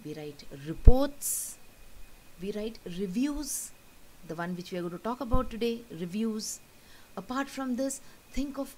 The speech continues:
all the other things that you have written. You have written letters. As we grew up, we learned how to write formal letters, how to write informal letters, isn't it? So there are so many different things that we have learned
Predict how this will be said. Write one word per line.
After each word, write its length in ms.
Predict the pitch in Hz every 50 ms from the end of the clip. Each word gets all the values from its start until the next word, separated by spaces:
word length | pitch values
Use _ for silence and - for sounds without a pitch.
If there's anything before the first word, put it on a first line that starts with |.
| - -
all 260 | 247 262 277 285 277
the 140 | 262 262 226
other 200 | 233 220 220 247
things 300 | - 240 247 233 226 226
that 140 | 233 226 226
you 100 | 226 226
have 200 | 226 226 202 208
written. 380 | 214 - 226 226 233 233 226 - - - - - - - - - -
You 80 | 160 170
have 120 | 160 139
written 300 | 156 139 165 160 151 139
letters. 800 | 147 151 156 156 - 220 240 254 262 269 240 - - - - - - - - - - - - - - - - - - - - - - - -
As 300 | 160 165 175 165 165 165
we 100 | 180 175
grew 240 | 151 151 165 165 175
up, 160 | 170 175 170 - - - -
we 100 | 165 160
learned 340 | 156 165 165 165 170 165 165 - - -
how 100 | 160 160
to 140 | - 175 165
write 340 | 160 156 151 160 160 - - - - - - - - -
formal 380 | - - 190 190 196 220 233
letters, 640 | 233 226 214 208 214 214 208 208 208 208 208 - - - - - - - -
how 120 | 165 156
to 120 | 151 156 156
write 320 | 156 151 143 151 143 - - - - -
informal 520 | 214 233 240 247 247 240 233 226 226 226
letters, 640 | 220 220 208 214 220 208 202 202 208 202 - - - - - - - - - - - - - - - -
isn't 260 | - 185 285 403 403
it? 140 | 349 180 - - - - - - -
So 120 | - 269
there 140 | 233 285 302
are 40 | 302
so 500 | - - - 277 277 277 285 294 294 269
many 360 | 226 190 185 190 208 208 202
different 460 | 175 165 160 - - 185 185 180 -
things 340 | - - - 165 175 165 -
that 140 | 165 151 - -
we 80 | 160 160
have 180 | 170 170 156
learned 580 | 151 151 151 147 147 151 165 180 202 208 - -